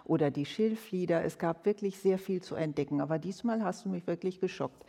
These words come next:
Ich habe die C D in die Hand genommen, Lost and Found, und dann lese ich,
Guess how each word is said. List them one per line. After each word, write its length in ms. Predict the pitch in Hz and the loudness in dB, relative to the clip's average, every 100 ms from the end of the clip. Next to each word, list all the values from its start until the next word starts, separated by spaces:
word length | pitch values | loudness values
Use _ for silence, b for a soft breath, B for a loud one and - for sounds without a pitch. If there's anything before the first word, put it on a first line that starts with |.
| B B B | B B B
Ich 140 | - | -2
habe 140 | 196 220 | 0 2
die 140 | 226 | 2
C 180 | - 202 | 4 4
D 220 | 160 226 311 | 6 6 8
in 80 | |
die 140 | 226 175 | 6 6
Hand 260 | 165 165 | 4 4
genommen, 420 | - 160 160 202 254 | 2 2 4 6 8
Lost 320 | 175 190 - | 6 4 0
and 200 | 165 151 | 0 -2
Found, 480 | - 170 240 294 185 | 0 2 6 4 4
und 180 | 185 | 2
dann 160 | 170 160 | 2 2
lese 340 | 147 233 233 | 4 4 6
ich, 300 | 185 190 226 | 4 2 0